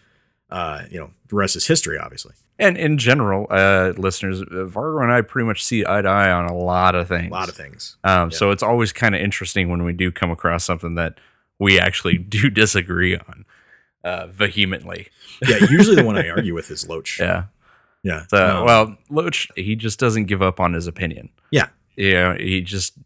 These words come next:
Speaker 2: kind of plays France. He's like, "All right, well, you know, I'm just, that's, that's how it is. That's how I feel." Yeah.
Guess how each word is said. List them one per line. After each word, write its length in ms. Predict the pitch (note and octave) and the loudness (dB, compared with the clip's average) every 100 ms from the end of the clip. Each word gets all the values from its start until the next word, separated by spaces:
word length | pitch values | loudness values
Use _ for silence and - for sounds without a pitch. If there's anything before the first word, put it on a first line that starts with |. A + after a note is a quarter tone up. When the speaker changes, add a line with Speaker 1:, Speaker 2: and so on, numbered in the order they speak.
| - | -12
Speaker 2:
kind 220 | - G2+ | -4 0
of 420 | F#2+ E2+ E2 - - | 0 -2 -6 -18 -10
plays 300 | - F#2 F2 | -4 -2 -2
France. 520 | - G#2 F#2 E2+ - | -2 2 4 2 -2
He's 180 | G2 F2+ | -2 0
like, 240 | F#2+ F2 B2 | 0 0 2
"All 120 | A2 | 4
right, 160 | F#2+ | 4
well, 220 | F#2+ F#2+ F#2 | 0 0 -2
you 80 | F2+ | -2
know, 100 | F2 | -2
I'm 160 | F2 F2 | -2 -4
just, 220 | F2+ - - | -8 -10 -12
that's, 260 | - E2+ - | -12 -12 -8
that's 220 | F2+ E2 | -6 -2
how 140 | E2 E2+ | -2 -2
it 80 | |
is. 160 | E2 E2+ | -4 -8
That's 200 | D#2 - | -10 -6
how 100 | D2+ | -4
I 100 | D2+ | -6
feel." 280 | C#2+ A#1+ - _ _ - | -10 -12 -14 _ _ -12
Yeah. 220 | E2+ | -10